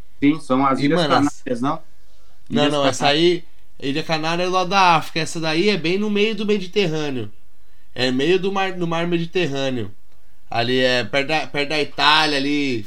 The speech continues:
Speaker 2: Fran-, Espanha, do outro lado. Aí, e essa daí, tá, mano, o que era só
Speaker 1: Ma-,
Speaker 2: gringo.
Speaker 1: Ma-, Maiorca, não?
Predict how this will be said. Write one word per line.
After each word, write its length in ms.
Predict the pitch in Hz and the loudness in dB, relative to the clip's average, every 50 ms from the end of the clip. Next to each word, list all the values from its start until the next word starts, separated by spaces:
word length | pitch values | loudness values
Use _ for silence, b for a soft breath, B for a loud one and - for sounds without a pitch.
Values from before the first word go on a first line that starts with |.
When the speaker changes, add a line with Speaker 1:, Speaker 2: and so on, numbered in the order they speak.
| - - - | -8 -8 -8
Speaker 2:
Fran-, 320 | - - 127 123 127 131 - | -8 -6 -6 -4 -6 -4 -4
Espanha, 680 | 127 123 117 - - - 127 131 143 151 151 143 131 | -4 -6 -6 -6 -6 -4 -2 -2 -2 0 0 -2 0
do 80 | 120 139 | 0 -2
outro 200 | 156 156 190 185 | -2 -2 -2 0
lado. 440 | 170 151 139 135 127 117 107 104 - - - - - - - - - - - - - - - - - - - - - - - - - - - - - | 4 4 4 4 4 2 -2 -6 -6 -8 -8 -8 -8 -8 -8 -8 -8 -8 -8 -8 -8 -8 -8 -8 -8 -8 -8 -8 -8 -8 -8 -8 -8 -8 -8 -6 0
Aí, 800 | - 123 127 131 135 151 160 170 175 175 175 170 165 160 160 175 | 4 6 6 6 6 8 8 8 10 10 8 8 6 4 4 4
e 60 | 175 | 4
essa 240 | 175 180 175 - 170 | 4 4 2 2 2
daí, 160 | 165 165 165 | 2 2 2
tá, 160 | - 208 190 | 0 -2 -2
mano, 340 | 180 190 190 175 151 135 - - - - - - - | 0 0 0 2 2 0 -4 -6 -8 -10 -10 -10 -8
o 80 | - 160 | -8 -8
que 260 | - - 208 202 160 | -6 -4 -2 0 2
era 180 | 170 180 190 175 | 2 2 4 4
só 60 | 233 269 | 6 6
Speaker 1:
Ma-, 80 | 202 202 | 6 6
Speaker 2:
gringo. 500 | - 175 165 160 - 143 147 147 135 113 | 6 4 2 4 4 4 4 2 2 0
Speaker 1:
Ma-, 160 | 120 135 139 139 | 0 0 0 0
Maiorca, 500 | 139 139 139 151 165 165 - - 127 123 | 0 0 2 2 2 2 0 -6 -6 -6
não? 240 | 135 165 208 226 | -4 -6 -6 -6